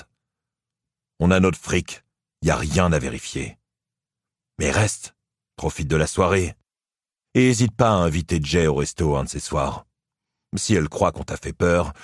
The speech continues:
je vais avoir droit à une leçon de morale. Mais je te préviens, la prochaine fois que je te vois, y a intérêt que ce soit pour me déposer du pognon ou parce que t'as rendez-vous avec ma sœur.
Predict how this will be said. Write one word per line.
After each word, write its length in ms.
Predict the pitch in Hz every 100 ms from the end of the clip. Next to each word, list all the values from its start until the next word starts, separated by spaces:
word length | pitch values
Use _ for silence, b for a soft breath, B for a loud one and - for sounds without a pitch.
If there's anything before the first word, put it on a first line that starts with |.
| B B B B -
je 140 | -
vais 80 | 82
avoir 340 | 78 78 82
droit 260 | 76 90 95
à 80 | 95
une 140 | 92
leçon 300 | 98 - 104
de 60 | 85
morale. 560 | 71 62 64 64 65 - _ _ _ _ _ _ _
Mais 80 | 98
je 80 | -
te 80 |
préviens, 480 | 98 - 113 - 65
la 100 | 64
prochaine 380 | - 98 - 90
fois 160 | - 90
que 140 | 90
je 80 | -
te 80 | 80
vois, 340 | 65 78 - B B
y 100 | 95
a 60 | 95
intérêt 340 | 92 92 92
que 60 | -
ce 120 | 95
soit 220 | - 95
pour 140 | 80 73
me 80 |
déposer 420 | 73 92 104 95 95
du 100 | 90
pognon 420 | 104 95 104 110
ou 80 | 98
parce 200 | 90 -
que 100 | 92
t'as 180 | - 71
rendez-vous 420 | 101 95 92 98
avec 220 | 80 -
ma 80 | 80
sœur. 440 | - 78 - -